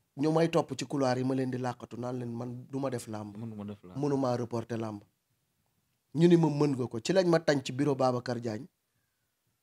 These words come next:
Speaker 1: convaincre ma, ma ni naa essayer.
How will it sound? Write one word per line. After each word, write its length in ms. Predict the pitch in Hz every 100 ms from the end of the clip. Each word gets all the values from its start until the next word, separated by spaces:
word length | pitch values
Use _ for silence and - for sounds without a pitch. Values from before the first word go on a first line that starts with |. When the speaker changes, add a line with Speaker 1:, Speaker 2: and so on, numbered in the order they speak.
| _
Speaker 1:
convaincre 600 | 185 190 175 170 156 139
ma, 180 | 127 156 _ _ _ _ _ _
ma 160 | 123 143
ni 120 | 143
naa 220 | 135 131 -
essayer. 400 | 113 110 92